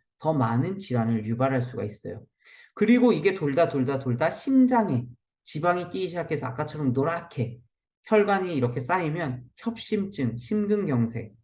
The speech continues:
네, 심혈관계 질환 위험이 증가하고요. 이게 만약에 뇌로 가면 뇌출혈, 네, 뇌가 막혀버리는 거죠. 정말 위험하죠. 네, 그래서 정말 위험합니다.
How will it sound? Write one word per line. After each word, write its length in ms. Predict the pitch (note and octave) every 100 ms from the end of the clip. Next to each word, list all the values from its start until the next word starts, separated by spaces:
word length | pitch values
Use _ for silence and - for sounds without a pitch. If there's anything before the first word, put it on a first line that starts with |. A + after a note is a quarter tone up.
| -
네, 260 | A#2 G#2
심혈관계 720 | - - G#3+ A3 G#3+ F3+ D#3 D3
질환 420 | - A#2+ A#2+ A2+
위험이 320 | A#2 A2+ B2
증가하고요. 640 | B2 C3 A#2+ A2 A2 G#2+ - - -
이게 180 | E3+ A3+
만약에 280 | F3+ F#3 F#3
뇌로 300 | C3+ C3 D3
가면 360 | C3 C3 A3 - _
뇌출혈, 800 | C#3 B2+ - - A#2+ A#2+ A#2+ - _
네, 380 | A#2 A#2 G2+ -
뇌가 320 | - C#3 E3+ D3
막혀버리는 560 | B2 D#3 D3 B2 A2+
거죠. 340 | G#2+ G#2+ C#3 - _ _
정말 380 | - E3 F3 D3
위험하죠. 540 | A#2+ C#3 A#2+ A#2+ D3 - _ -
네, 420 | B2 A2 G#2 B2 _ _ _ _
그래서 500 | B2 B2+ B2 F3+ G#3 G3+
정말 480 | B2+ A#2 C3+ D#3 A#2+
위험합니다. 920 | A#2+ C3 C3 G#2+ A2 A2 A2 A#2+